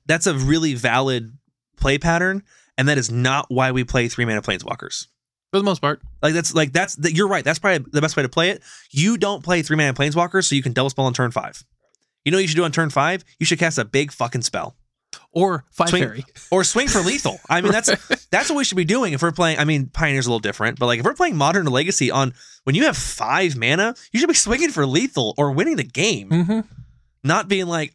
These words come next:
Speaker 1: "I'm gonna cast Realm Breaker and Ledger Shredder. Fuck, I missequenced." <laughs>
Speaker 2: Yeah. So.
Speaker 1: Mercurial Spell Dancer. Glad to see that card didn't fucking do anything. Called that one, didn't I, guys?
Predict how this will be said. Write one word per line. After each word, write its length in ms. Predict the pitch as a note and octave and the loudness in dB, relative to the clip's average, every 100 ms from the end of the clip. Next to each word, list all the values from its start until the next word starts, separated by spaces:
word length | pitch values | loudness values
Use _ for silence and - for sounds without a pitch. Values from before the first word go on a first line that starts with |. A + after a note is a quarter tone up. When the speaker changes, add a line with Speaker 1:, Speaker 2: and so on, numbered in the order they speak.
| _ | _
Speaker 1:
"I'm 180 | F#3+ C#4 | -2 0
gonna 180 | F#3 C#3 | -2 0
cast 320 | D#3 C#3 C3+ | -2 0 -2
Realm 440 | C3 D#3 F3+ G#3 | 0 0 0 0
Breaker 540 | G#3 G#3+ G#3 A3+ A#3 - - - _ - | -2 -2 -2 -2 -2 -4 -14 -20 _ -2
and 400 | A#3 B3+ C#4+ F4+ | 0 2 0 2
Ledger 440 | G4+ D#4 G3 D3 C#3 | 4 4 0 0 0
Shredder. 440 | - C3+ A2+ G2+ - | 2 0 0 -4 -8
Fuck, 460 | - - A#3 D4+ - | -18 -2 0 0 0
I 120 | D3 | -2
missequenced." 1040 | F3+ A#3 - - G3 C#3+ B2 G#2 A2+ - - - | 0 0 0 0 -2 -2 0 0 0 -2 -2 -4
<laughs> 120 | - | -8
Speaker 2:
Yeah. 180 | B2 F#2 G4 - E4+ - F4+ - - - _ _ _ _ _ | -6 -2 -4 -2 -6 0 -2 -2 -8 -10 _ _ _ _ _
So. 220 | G#2+ G#2 - _ - | -14 -14 -20 _ 0
Speaker 1:
Mercurial 800 | A3+ A3 - C#4+ C4+ C#4 D#4+ | 0 0 0 0 0 -2 -2
Spell 640 | F4 - - - D#3 D3+ F#3 | -2 -2 -4 -2 0 0 -2
Dancer. 720 | D#3 - - - G#2+ G2+ C3+ - - _ _ _ _ | -2 -4 -2 -2 -2 -2 -4 -4 -20 _ _ _ _
Glad 140 | C3 A#2 | -2 0
to 60 | |
see 80 | B2 | 2
that 140 | A#2 A#2 | 0 0
card 180 | A2 | -2
didn't 220 | G#2+ G#2 - | 0 -4 -6
fucking 420 | - C3+ B2 A2 | -4 -4 -4 -4
do 140 | A2 | -2
anything. 560 | G#2 G#2+ G#2 G#2+ G#2 B2 - _ | 0 -2 -2 -2 -2 -4 -10 _
Called 280 | - D#3+ D#3+ | -2 0 2
that 240 | D3 D#3+ C3 | 0 0 -2
one, 160 | B2+ | -2
didn't 200 | C#3 C3+ | 0 0
I, 120 | A#2 | 0
guys? 520 | G#2+ G#2 G2+ G2 - | 2 0 0 -2 -4